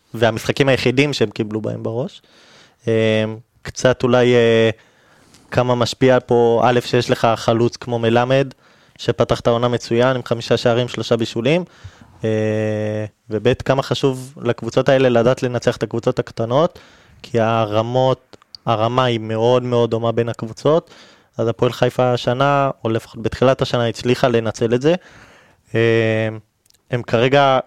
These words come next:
חוץ מאשדוד, זה המשחק, כאילו, אשדוד מחזור שלישי, הם ניצחו שתיים אפס, זה עד עכשיו המשחק היחיד שהם ניצחו בהפרש של יותר מגול אחד, אה, שהם גם לא הבקיעו יותר משני שערים באף משחק,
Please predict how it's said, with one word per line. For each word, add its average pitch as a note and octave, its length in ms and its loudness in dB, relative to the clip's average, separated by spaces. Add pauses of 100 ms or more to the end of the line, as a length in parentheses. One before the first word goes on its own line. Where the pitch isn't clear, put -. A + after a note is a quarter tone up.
(120)
חוץ - 260 -2
מאשדוד, C3 460 2
זה A#2 80 4
המשחק, A2+ 300 -2 (260)
כאילו, A#2+ 260 -14 (120)
אשדוד C3+ 340 0
מחזור B2 300 -2
שלישי, B2 260 -2
הם A#2+ 80 -8
ניצחו A#2 240 -6
שתיים B2+ 300 -2
אפס, D3 200 0
זה A#2+ 200 2
עד B2 100 2
עכשיו A#2+ 280 0 (400)
המשחק - 360 -2
היחיד - 240 0
שהם A#2 140 -2
ניצחו A#2 300 -4 (300)
בהפרש A#2 420 0
של A#2+ 120 -4
יותר A#2+ 220 0
מגול A#2 280 -2
אחד, C#3+ 280 2 (1400)
אה, A#2 460 -2 (260)
שהם A#2 680 -4
גם A2+ 220 -2
לא C3+ 100 4
הבקיעו B2+ 380 0
יותר A#2 260 0
משני A#2+ 280 -6
שערים B2 460 0
באף A#2+ 300 2
משחק, D3 480 -2